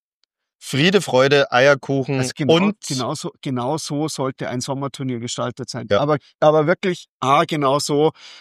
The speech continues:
Speaker 2: Und es gab auch in Münchner Fankreisen viele, die gesagt haben, von wegen,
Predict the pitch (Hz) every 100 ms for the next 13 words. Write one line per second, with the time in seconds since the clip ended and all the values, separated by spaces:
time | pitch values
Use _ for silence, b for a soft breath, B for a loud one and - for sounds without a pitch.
0 | B 147 139 127 131 135 147 143 139 147
1 | 175 170 - 151 151 139 143 - 160 -
2 | 156 156 143 135 139 139 - 135 127 139
3 | 127 131 131 123